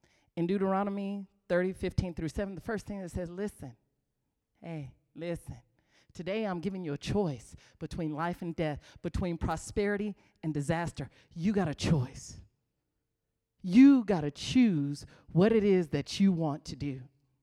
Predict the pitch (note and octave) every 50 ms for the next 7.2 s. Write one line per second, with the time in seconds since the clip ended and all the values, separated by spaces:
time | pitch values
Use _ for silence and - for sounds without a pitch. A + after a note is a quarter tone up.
0 | _ _ _ _ _ _ _ D#3 C#3+ - - D3 C#3 D3 E3 - _ _ _ _
1 | - - _ _ F#3 E3+ F3 - - - B3 B3 A#3 - - F3+ D3 - - -
2 | E3+ E3+ E3 - D3+ C#3 D3 C#3 B2+ - - - B2+ B2+ - _ _ _ _ _
3 | _ _ _ _ _ _ _ _ _ _ _ _ _ _ _ _ - - - A3
4 | A3 A#3+ A#3+ A#3 A#3 A3+ G3+ F#3 F3+ D#3 D3+ G3 G3 F#3 E3+ D#3 D3+ - - -
5 | - _ - _ _ _ _ _ _ _ _ _ _ _ _ _ _ _ - -
6 | G#3 G#3+ A3 - - A3 G#3+ F#3+ F#3 - - - - A#3 A#3 A#3 A#3 G#3 D#3+ F3
7 | D#3 E3 E3